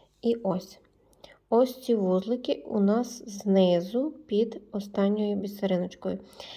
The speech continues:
І коли зараз проходите ви в передостанню і тягнете голочку уверх по рядочку бісеринок, цей нижній вузлик у вас підніметься уверх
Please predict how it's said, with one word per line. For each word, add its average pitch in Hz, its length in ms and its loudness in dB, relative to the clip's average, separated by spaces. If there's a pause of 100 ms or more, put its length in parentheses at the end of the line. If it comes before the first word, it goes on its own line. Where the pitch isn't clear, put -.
(200)
І 220 100 4
коли 240 320 4
зараз 190 460 2 (380)
проходите 208 520 2
ви 196 240 4
в 196 140 -6 (400)
передостанню 233 1040 2 (680)
і 240 280 0 (220)
тягнете 208 440 2
голочку 196 480 0
уверх 196 720 0 (180)
по 202 120 0
рядочку 190 480 -2
бісеринок, 190 800 -2 (460)
цей 226 280 4
нижній 208 540 4
вузлик 196 640 -2
у 226 120 -2
вас 196 400 -2 (200)
підніметься 214 1120 2 (120)
уверх 190 580 0